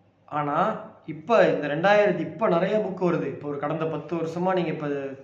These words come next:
சென்னை ட்ரேட் சென்டர் போனீங்கன்னா ஜோசியம் பரிகாரம் நூறு புக் இருக்கும். ஆனா அதுக்கு முன்னாடி பரிகாரம்னு நீங்க மூல நூல்கள்ல தேடுனீங்க, எங்கடா இருந்து எடுத்திருக்காங்க, எங்கடா இருந்து எடுத்திருக்காங்கன்னு தேடினீங்கன்னா மூணே புக்கு தான் இருக்கு. ஒண்ணு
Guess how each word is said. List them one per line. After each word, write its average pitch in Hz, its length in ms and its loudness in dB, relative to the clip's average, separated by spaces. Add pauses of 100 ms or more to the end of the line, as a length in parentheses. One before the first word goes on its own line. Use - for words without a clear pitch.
சென்னை 180 300 0
ட்ரேட் 180 320 -2
சென்டர் 156 240 -4
போனீங்கன்னா 160 300 -2
ஜோசியம் 175 400 -2
பரிகாரம் 156 460 -2
நூறு 180 140 2
புக் 175 260 -2
இருக்கும். 120 240 -10 (800)
ஆனா 135 220 -10 (140)
அதுக்கு 156 320 -4
முன்னாடி 156 520 -4 (800)
பரிகாரம்னு 185 580 2
நீங்க 175 200 0
மூல 170 260 -2
நூல்கள்ல 170 540 0
தேடுனீங்க, 151 440 -2 (140)
எங்கடா 175 320 2
இருந்து 156 200 0
எடுத்திருக்காங்க, 143 440 -6
எங்கடா 165 200 0
இருந்து 156 180 0
எடுத்திருக்காங்கன்னு 143 460 -8
தேடினீங்கன்னா 135 380 -8
மூணே 165 260 -4
புக்கு 165 260 -10
தான் 127 140 -16
இருக்கு. - 240 -20 (1000)
ஒண்ணு 190 280 2